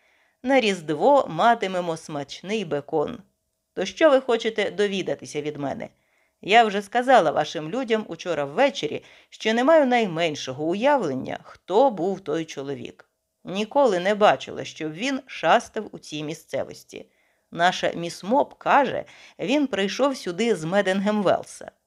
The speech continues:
Він там служив в одному з великих готелів. Чому він не напав на когось у тому місті,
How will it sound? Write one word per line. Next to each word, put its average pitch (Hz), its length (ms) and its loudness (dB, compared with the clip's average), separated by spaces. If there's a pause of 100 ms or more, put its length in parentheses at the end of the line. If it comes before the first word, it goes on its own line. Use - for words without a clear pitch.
Він 190 280 -2
там 165 200 0
служив 196 540 -4
в 180 120 -6
одному 180 560 0
з 196 80 -6
великих 165 560 -2
готелів. 180 580 -6 (760)
Чому 175 380 0
він 269 260 0
не 208 160 0
напав 220 400 4
на 185 120 -2
когось 196 380 -2
у 208 60 -10
тому 226 300 -4
місті, - 560 -8